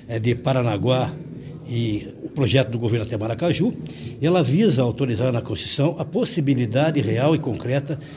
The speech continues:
de que empresas particulares possam acessar esse ramal principal. Por exemplo, lá no oeste nós temos grandes frigoríficos, e que eles poderiam ba-, baratear os seus custos na medida em que tiver uma autorização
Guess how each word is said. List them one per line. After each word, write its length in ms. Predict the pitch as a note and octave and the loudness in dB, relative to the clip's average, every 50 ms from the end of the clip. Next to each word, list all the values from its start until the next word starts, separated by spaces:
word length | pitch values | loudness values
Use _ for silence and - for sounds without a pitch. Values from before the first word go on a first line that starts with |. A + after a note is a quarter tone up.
| - - - | -14 -6 -2
de 100 | B2+ C3+ | -2 -2
que 140 | - - E3+ | 0 2 0
empresas 480 | D#3+ - - D#3 E3+ E3+ D3+ C3 - | 0 2 4 4 6 6 6 4 0
particulares 600 | - C3+ B2+ - - - - B2+ C3 D3+ D3 C#3 | -2 -4 -4 -4 -4 -6 -4 0 0 0 0 0
possam 380 | - - D3 D3+ D3+ - C#3+ D3 | -4 -2 0 0 0 0 -2 -2
acessar 540 | D#3 D3 - - C#3+ - - - D3 D3+ D#3 | -2 -2 0 -2 -2 -2 0 0 0 0 0
esse 160 | - - D3+ | 0 -2 -2
ramal 320 | B2+ C3+ B2+ C3 C#3 C3+ | -2 -2 -2 -2 -2 -2
principal. 420 | - D3 A#2+ - C3+ A2+ - - - | -4 -4 -6 -6 -6 -6 -6 -4 4
Por 160 | - C4+ C#4 | 4 6 8
exemplo, 340 | A#3+ F3 F3 F#3+ F3 - - - - - - - - - - - | 8 6 6 4 2 0 -4 -6 -8 -10 -10 -12 -12 -8 0 4
lá 120 | D#3 F#3 | 4 6
no 120 | F#3+ E3 | 6 6
oeste 340 | D3 D3+ E3+ F3+ - - F3 | 6 6 6 4 4 2 2
nós 200 | D#3 E3 D#3+ D#3+ | 2 2 2 2
temos 300 | - E3+ E3+ E3 C#3 A2 | 0 2 2 2 2 4
grandes 300 | G#2+ D#3 F#3+ G#3 D#3 - | 4 6 6 6 4 2
frigoríficos, 840 | - - D3 C3+ C3 C3+ C#3+ - - - - - - - - - - - - - - - - - - - - - | -2 -2 0 2 2 2 2 2 0 0 -6 -6 -8 -10 -12 -14 -16 -16 -16 -18 -18 -20 -20 -20 -20 -16 -6 -2
e 100 | E3 D#3+ | -2 -2
que 180 | - - F3 | -2 0 4
eles 240 | F#3 G3 G3+ F3+ - | 6 6 6 6 2
poderiam 400 | D3+ E3 D#3+ D3+ D3 D3+ F3 E3+ | 0 0 2 2 4 4 4 4
ba-, 140 | D3+ D3 C3 | 4 4 2
baratear 600 | - - C#3+ F3 F#3 - - - - D3 D3 D#3 | 2 2 4 4 4 4 2 2 2 2 4 4
os 100 | C#3+ - | 2 0
seus 180 | - A2+ - - | 0 -4 -4 -4
custos 500 | - A#2+ B2+ C#3 - - E3+ - - - - - - - - | -2 -2 -2 -2 -2 -4 -8 -8 -8 -8 -8 -8 -8 -6 2
na 100 | C#3 D3 | 4 6
medida 340 | D3+ D3 A#2 A#2 F3 E3 E3+ | 6 6 6 4 4 4 4
em 20 | - | 2
que 140 | - - - | 0 -2 -4
tiver 240 | - C3 B2 C#3+ | -2 2 2 4
uma 80 | D3 D3+ | 4 4
autorização 680 | C#3 C#3+ D3+ D3 B2+ A#2+ B2+ A2+ - - D3 E3+ F#3 F#3 | 2 2 2 2 4 4 4 2 2 2 2 2 2 2